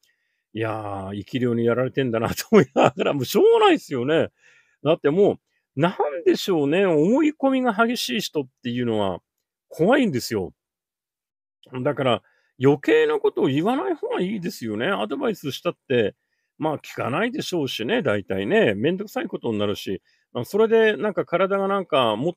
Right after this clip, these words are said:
とおかしくなれば、まあ、あの、こっちのせいにもしてくるしね。まあ、自分で気がつくまでしょうがないなと思いながらね。うん、そんなに私、その仲のいい人じゃないので、まあまあ、生き量って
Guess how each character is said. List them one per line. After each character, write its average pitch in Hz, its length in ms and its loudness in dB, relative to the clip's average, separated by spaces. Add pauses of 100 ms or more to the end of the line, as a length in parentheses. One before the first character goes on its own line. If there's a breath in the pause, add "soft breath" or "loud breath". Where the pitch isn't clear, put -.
と 131 140 0
お 117 60 -4
か 180 120 0
し - 100 -10
く - 80 -10
な 120 120 0
れ 107 100 0
ば、 117 400 0
ま 117 380 -2
あ、 - 40 -12
あ - 20 -6
の、 127 80 -4
こ 143 120 -4
っ - 40 -6
ち - 120 -6
の 131 80 0
せ 151 160 0
い 127 60 2
に 107 60 -2
も 92 100 -8
し - 80 -8
て 131 100 -8
く 123 100 -10
る 101 100 -6
し - 160 -12
ね。 170 180 0 (580)
ま 131 100 -4
あ、 - 20 -2
自 113 140 -4
分 120 140 -2
で 127 80 0
気 - 160 -10
が 147 120 -4
つ - 100 -14
く 202 80 -6
ま 185 160 0
で 127 240 0
し - 160 -10
ょ 113 120 -6
う 101 40 -6
が 107 80 -6
な 104 100 -6
い 101 40 -8
な 165 180 -4
と - 120 -6
思 156 140 -2
い 190 60 -2
な 190 80 0
が 160 100 0
ら 104 120 0
ね。 185 200 0 (200)
う 113 300 -4
ん、 - 20 -12
そ - 140 -8
ん 285 60 -2
な 285 80 0
に 254 60 -2
私、 214 360 -6
そ 185 100 -6
の 143 100 0
仲 170 240 -2
の 165 140 -2
い 147 40 -4
い 131 40 -2
人 120 220 -8
じ 120 120 -10
ゃ - 20 -6
な 107 160 -8
い - 60 -14
の 104 140 -12
で、 98 240 -10 (360 loud breath)
ま 117 120 -4
あ 120 40 -6
ま 135 120 -2
あ、 131 60 0
生 117 120 -4
き 185 140 -6
量 196 180 2
っ 185 60 -2
て 180 160 -6